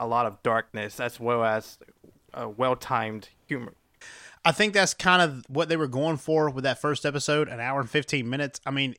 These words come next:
Speaker 2: it's, it's a, it's, it's a movie. Like, it really is.
Speaker 1: Yeah. And, you know, since, since Order sixty-six, you know, really the Bad Batch, they're the, really the only, air quote, clones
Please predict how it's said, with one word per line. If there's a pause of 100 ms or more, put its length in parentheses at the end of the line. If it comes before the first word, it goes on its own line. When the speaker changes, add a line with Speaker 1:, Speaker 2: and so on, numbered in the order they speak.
Speaker 2:
it's,
it's
a, (140)
it's,
it's
a
movie.
Like,
it
really
is. (1000)
Speaker 1:
Yeah. (840)
And, (320)
you
know,
since, (720)
since
Order
sixty-six,
you
know, (320)
really
the
Bad
Batch,
they're
the,
really
the
only, (280)
air
quote,
clones